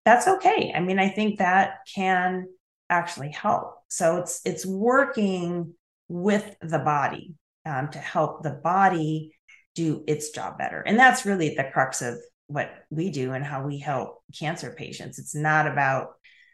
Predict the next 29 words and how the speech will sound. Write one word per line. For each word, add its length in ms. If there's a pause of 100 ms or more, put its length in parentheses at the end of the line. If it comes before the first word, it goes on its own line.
(600)
attacking 640
the 100
cancer 800
per 160
se. 360
We're 140
helping 420
to 180
support 760 (100)
the 100
body 800
to 100
do 160
its 160
job 280
better. 380
And 160
that's 320 (180)
why 200
the 100
most 260
important 380
thing 160
is 120
we 80
gotta 180
stop 300 (120)
poisoning 420
it, 140